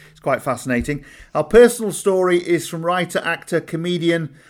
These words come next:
R N I D ambassador and presenter of the Divorce Pod, Samantha Baines, who recently came out to everyone on social media as bi. It's quite an hilarious interview.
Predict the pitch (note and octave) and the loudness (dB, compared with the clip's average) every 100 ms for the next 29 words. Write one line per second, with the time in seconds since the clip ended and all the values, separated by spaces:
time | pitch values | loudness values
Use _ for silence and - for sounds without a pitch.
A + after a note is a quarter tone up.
0 | - - F#3 F#3 F3+ F3 E3+ D#3+ D#3+ D#3 | -10 0 2 4 2 0 0 0 0 2
1 | D#3 C#3 D#3+ C#3 D3+ - D3 B2 D3 D3+ | 0 -2 -2 2 2 2 -6 -4 -4 -2
2 | D#3+ C#3 C#3+ D3 A#2 C3 B2+ C#3 G3 D#3+ | -4 -4 -4 -4 -4 -4 -4 -2 -4 -4
3 | - - C3+ A#2+ - - _ - C#3 D3 | -10 -4 -4 -4 -14 -20 _ -10 -6 -6
4 | C3+ C3+ A2+ D3+ F3 G#3 G#3+ - - - | -6 -6 2 2 2 -2 -6 -10 -20 -20
5 | - C3+ D3+ D3 C#3 C3+ C#3+ C3 C3 B2+ | -8 -2 -2 -2 -8 -6 -4 -2 -2 -4
6 | - C3 B2+ B2+ B2 A#2+ C3 B2+ B2+ B2 | -4 -4 -2 -2 -4 -4 -6 -4 -4 -2
7 | A#2+ A#2 - A#2+ G#2+ C3+ C3 C#3 C#3 A#2+ | -2 -4 -4 -12 -6 -2 0 0 -2 -8
8 | - C#3+ B2+ C3 C#3 C3 B2 A#2 B2 A#2 | -8 -6 -4 0 4 4 2 -2 -6 -4
9 | A#2 A#2+ | -2 -2